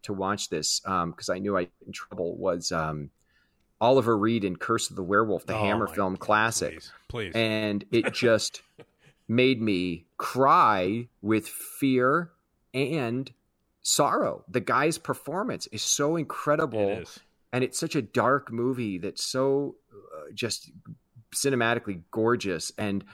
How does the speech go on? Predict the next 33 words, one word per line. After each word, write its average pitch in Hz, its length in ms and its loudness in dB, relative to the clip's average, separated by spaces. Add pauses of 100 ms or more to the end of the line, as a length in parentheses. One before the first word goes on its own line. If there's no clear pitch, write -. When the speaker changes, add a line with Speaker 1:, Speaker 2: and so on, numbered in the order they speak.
Speaker 1:
from 123 280 2
that, 117 280 0
I 107 100 0
went 101 220 -2
down 95 200 2
the 92 80 -2
rabbit 90 340 0
hole. 90 420 -2 (240)
You 98 160 -4
na-, 98 320 -2
you 120 120 2
name 107 280 2
it. - 220 -4
I'm 104 120 0
sure 107 240 2
I 104 80 4
saw 101 200 0
everything 101 560 0
on 95 180 2
Crematia's, 95 640 -4
everything 131 340 4
pre-nineteen 107 760 -2
sixty, 101 400 -2
probably 95 440 -2
on 90 160 -2
Crematia's 92 480 -4
Friday 95 320 2
Nightmare 95 460 -2
over 95 240 0
the 87 80 -2
next 87 320 -4
eight 98 220 -2
years. 92 380 0